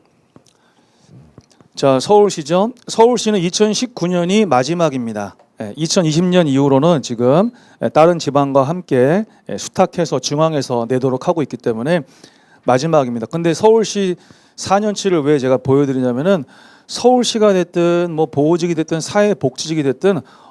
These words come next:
어차피 중요한 애들은 어떤 시험이든 나온다라는 겁니다. 음, 그걸 이제 보여드리려고 제가 최소치만 공개를 했습니다. 서울시는 이천육 년 이후로 법령이 안 나온 적이 없습니다.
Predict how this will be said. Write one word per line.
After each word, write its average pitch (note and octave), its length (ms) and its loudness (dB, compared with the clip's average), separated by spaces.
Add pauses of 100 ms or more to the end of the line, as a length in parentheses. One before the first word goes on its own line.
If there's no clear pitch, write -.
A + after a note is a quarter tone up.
어차피 G3+ 480 2
중요한 F3 560 0
애들은 B2+ 580 -2
어떤 D#3 400 0
시험이든 E3 460 0
나온다라는 D3+ 600 -2
겁니다. E2 440 -16 (200)
음, F#2 140 -20
그걸 F3 240 4
이제 D3+ 140 -2
보여드리려고 C#3 680 0
제가 A2 200 -4
최소치만 F#3 880 -2 (300)
공개를 C#3+ 360 2
했습니다. B2 520 -2 (1300)
서울시는 A3+ 540 4
이천육 F3+ 540 -2
년 F#3+ 280 0
이후로 D#3+ 540 0
법령이 F3 580 -2
안 B2+ 220 -4
나온 D3 260 -2
적이 B2+ 220 -2
없습니다. G2 580 -8